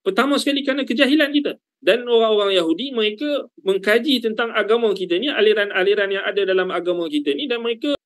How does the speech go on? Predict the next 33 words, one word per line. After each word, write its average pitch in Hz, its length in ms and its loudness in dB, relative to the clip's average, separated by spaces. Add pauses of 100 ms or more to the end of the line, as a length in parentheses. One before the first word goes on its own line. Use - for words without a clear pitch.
exploit 226 480 -2 (100)
akibat 170 640 -2
kejahilan 208 480 0
kita. 285 240 -4 (160)
Kita 226 160 4
kadang-kadang 254 320 -2
tak 233 160 -6
sedar. 302 240 -8 (240)
Kemudian 233 240 -4
kita 208 320 4
asyik 180 220 0
salah 175 260 0
orang 156 240 -2
lain. 127 160 -4 (400)
Kenapa 156 320 0
pemimpin 151 480 0
ni 147 160 -2
tak 147 160 -4
tolong? 147 240 4 (240)
Isunya 262 400 -2
apa 285 80 -6
kita 262 240 -2
buat? 294 160 0
Kita 247 280 0
asyik 233 240 0
mencari 240 360 0
kesalahan 240 440 0
orang 247 200 0
lain. 247 200 4 (120)
Se-, 214 320 0
kesalahan 233 480 2
sesama 226 400 0
Islam. 226 400 -6